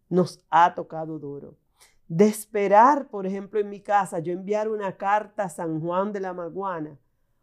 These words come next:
o quizás una vez a la semana, hacer una llamada telefónica,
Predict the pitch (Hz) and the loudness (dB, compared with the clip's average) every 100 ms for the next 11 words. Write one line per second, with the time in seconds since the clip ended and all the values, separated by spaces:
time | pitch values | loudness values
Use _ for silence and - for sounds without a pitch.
0 | _ _ - 143 214 180 214 214 208 - | _ _ -6 -6 -4 0 6 6 4 -6
1 | _ _ 175 196 196 202 202 185 185 190 | _ _ -6 -4 -4 -6 -6 -4 -6 -8
2 | 180 180 185 165 139 _ 151 156 - 180 | -8 -6 -4 -6 -8 _ -14 -12 -6 -6
3 | 196 190 185 180 185 185 190 185 190 202 | -6 -8 -8 -8 -8 -10 -10 -12 -12 -8
4 | 180 151 - | -6 -6 -10